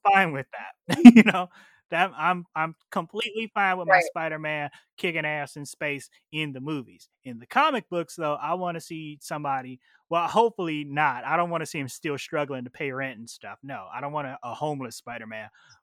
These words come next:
Speaker 1: But at the same time, he's still
Speaker 2: <laughs>
Speaker 1: the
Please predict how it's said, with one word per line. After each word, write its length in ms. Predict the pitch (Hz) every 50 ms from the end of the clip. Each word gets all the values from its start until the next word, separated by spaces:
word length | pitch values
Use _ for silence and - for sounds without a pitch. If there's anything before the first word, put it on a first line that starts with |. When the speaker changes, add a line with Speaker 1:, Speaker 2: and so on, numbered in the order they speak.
| _ _
Speaker 1:
But 100 | 156 147
at 100 | 147 143
the 60 | -
same 260 | - - 165 160 156
time, 220 | - 185 170 160 143
he's 200 | 160 175 156 - _ _ _ _
still 320 | 175 170 170 160 311 294 - _
Speaker 2:
<laughs> 840 | 453 403 466 466 381 381 370 415 392 453 539 - 311 302 - 269
Speaker 1:
the 100 | - 156